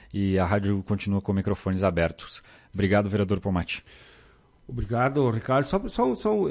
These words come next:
Speaker 2: assim, dizer que eu, eu não sou contra a ampliação do número de, de andares dos prédios nesse zoneamento que foi, que foi dito. Então, eh, a gente é contra aonde é uma área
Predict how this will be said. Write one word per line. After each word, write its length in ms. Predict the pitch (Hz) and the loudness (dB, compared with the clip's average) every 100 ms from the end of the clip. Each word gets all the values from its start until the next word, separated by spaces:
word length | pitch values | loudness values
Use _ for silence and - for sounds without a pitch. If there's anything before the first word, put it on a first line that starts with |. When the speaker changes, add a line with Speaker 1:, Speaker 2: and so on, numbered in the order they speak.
| 151 | 0
Speaker 2:
assim, 240 | 147 170 | 2 0
dizer 180 | 135 160 | 0 -2
que 120 | 180 165 147 139 | 0 2 2 2
eu, 200 | 170 165 | 2 4
eu 160 | 160 | 2
não 140 | 190 180 | 2 2
sou 160 | 190 | 0
contra 540 | - 151 180 151 104 - - | -2 0 -2 -2 -6 -8 -8
a 180 | 113 | -4
ampliação 640 | 120 139 139 135 - 143 156 | 0 0 2 4 4 4 0
do 240 | 107 127 | 0 2
número 320 | 131 143 147 | 4 4 4
de, 100 | 131 | 2
de 160 | 123 120 | 0 0
andares 460 | 120 110 123 127 123 | 0 0 -2 -4 -6
dos 140 | 120 | -8
prédios 440 | - 117 120 120 - | -4 -2 -2 -6 -8
nesse 280 | 120 113 123 | -2 0 0
zoneamento 500 | 117 117 107 113 117 | 0 0 0 -2 -4
que 100 | - | -8
foi, 400 | - 113 117 92 | -4 -2 -2 -6
que 120 | - | -8
foi 600 | 101 107 113 117 110 101 - | -8 -4 -2 -2 -2 -4 -8
dito. 340 | 117 104 - | -6 -6 -6
Então, 340 | 92 120 127 139 - - - | -4 0 0 -2 -12 -20 -8
eh, 240 | 113 110 - | -4 -2 -2
a 120 | 110 | -2
gente 300 | 95 135 143 | 0 0 0
é 60 | 117 | -2
contra 480 | - 147 226 240 - | 2 2 2 0 -2
aonde 360 | 151 135 147 | 0 2 2
é 40 | 123 | 2
uma 160 | 117 | 0
área 320 | 107 147 151 | 0 0 -2